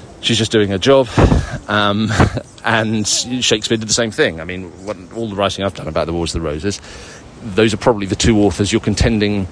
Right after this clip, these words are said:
with most, Shakespeare and Philippa Gregory. <laughs> And, uh, both of them have put their own, uh, fictional stamp on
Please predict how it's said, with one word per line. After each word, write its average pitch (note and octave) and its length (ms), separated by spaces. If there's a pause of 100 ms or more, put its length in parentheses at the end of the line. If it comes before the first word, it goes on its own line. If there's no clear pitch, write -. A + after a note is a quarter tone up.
(320)
with G2 200
most, G#2+ 380
Shakespeare G#2 400
and F#2+ 100
Philippa G2+ 280
Gregory. - 580
<laughs> - 80 (720)
And, - 320 (360)
uh, F#2 140
both A#2+ 320
of G2 140
them E2 160
have G#2 200
put A2 180
their G2 200
own, E2+ 380 (420)
uh, F2 160
fictional F#2 540
stamp D#2 560 (500)
on F2+ 460